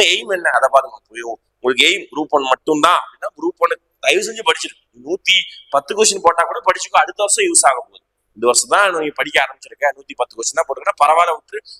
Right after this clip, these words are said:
குரூப் ஒன் மட்டும் தான் உன்னுடைய எய்ம். அப்ப அடுத்த வருஷத்துக்காக நீ இப்பவே உட்காந்து படிக்கணும். ஆனா இல்ல சார் ஒரு வேலை தான் அப்படின்னா அடுத்தடுத்து மூவ் பண்ணி போய்க்கோங்க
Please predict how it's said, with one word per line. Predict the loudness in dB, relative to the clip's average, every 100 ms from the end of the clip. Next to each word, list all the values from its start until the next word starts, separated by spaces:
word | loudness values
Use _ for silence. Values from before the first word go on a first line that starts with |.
| _
குரூப் | -2 0
ஒன் | 0
மட்டும் | 0 2
தான் | 2
உன்னுடைய | 2 2 2
எய்ம். | 0 -8 -14 _ _
அப்ப | 0 0
அடுத்த | -2 0 2
வருஷத்துக்காக | 2 0 0 -2 -4
நீ | -20 -14
இப்பவே | -2 -2 -2
உட்காந்து | -6 -4
படிக்கணும். | -4 -4 -8 _ _ -20 _ _ 0 2
ஆனா | 2 0 -2
இல்ல | -4 -4 -4
சார் | -4 -6
ஒரு | -2 0
வேலை | 0 0
தான் | -2
அப்படின்னா | -2 -20 -20 -18
அடுத்தடுத்து | -14 -14 -16 _
மூவ் | -14 -12
பண்ணி | -10 -8
போய்க்கோங்க | -4 -4 0